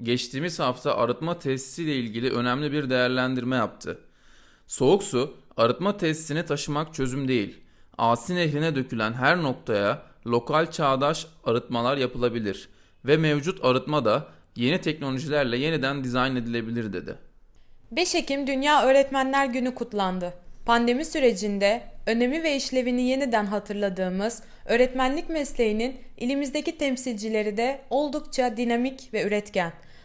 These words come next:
Speaker 2: Hatay Eğitim Sen, beş Ekim Dünya Öğretmenler Günü dolayısıyla Sümerler Amfitiyatro'da Erdal Güney ve Metin Kemal Kahraman konseri düzenledi. Öğretmenlerimize moral veren gece oldukça renkli geçti.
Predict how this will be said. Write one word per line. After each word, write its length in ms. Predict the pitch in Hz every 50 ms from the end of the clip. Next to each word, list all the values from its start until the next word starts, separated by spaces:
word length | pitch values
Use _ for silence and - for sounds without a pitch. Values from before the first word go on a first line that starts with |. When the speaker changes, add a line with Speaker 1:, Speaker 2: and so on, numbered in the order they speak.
| - -
Speaker 2:
Hatay 360 | - 320 339 339 330 302 285 202
Eğitim 400 | 214 254 262 262 262 302 302 302
Sen, 360 | - - - 208 190 214 226 - - - -
beş 220 | 240 311 311 -
Ekim 260 | 302 - - 262 240 233
Dünya 300 | 240 233 247 254 254 247
Öğretmenler 540 | 240 240 240 240 240 233 240 254 269 294
Günü 300 | 285 240 233 214 196 196
dolayısıyla 840 | 190 185 185 180 180 180 180 - - 185 175 175 190 202 240 247 - - - - - -
Sümerler 680 | - - 359 349 349 294 262 247 226 226 226 240 - -
Amfitiyatro'da 1080 | - 269 302 294 - 277 - - 214 196 180 180 - 185 175 170 190 202 233 285 - - - - - - -
Erdal 420 | 220 233 240 233 262 277 285 277
Güney 320 | 302 320 320 311 294 254 220
ve 240 | 226 220 240 262 - - - - -
Metin 340 | 233 247 247 247 294 294 277
Kemal 320 | 302 277 254 262 277 285
Kahraman 580 | 277 - 269 254 247 254 302 302 294 294 294 294
konseri 500 | - 247 240 240 - 247 233 240 226 202
düzenledi. 640 | 208 185 190 185 180 175 175 170 165 175 175 175 - - - - - - -
Öğretmenlerimize 1000 | 202 208 214 226 226 226 226 226 220 220 226 226 220 214 226 226 240 226 269 269
moral 440 | 254 240 233 240 254 269 294 302 277
veren 320 | 247 208 196 190 180 170
gece 480 | 180 175 170 175 208 226 254 262 - - - -
oldukça 640 | 269 285 269 220 226 226 - - 233 226 233 262 262 214
renkli 320 | 208 208 202 - 202 190
geçti. 560 | 180 175 170 - - - 175 170 - - -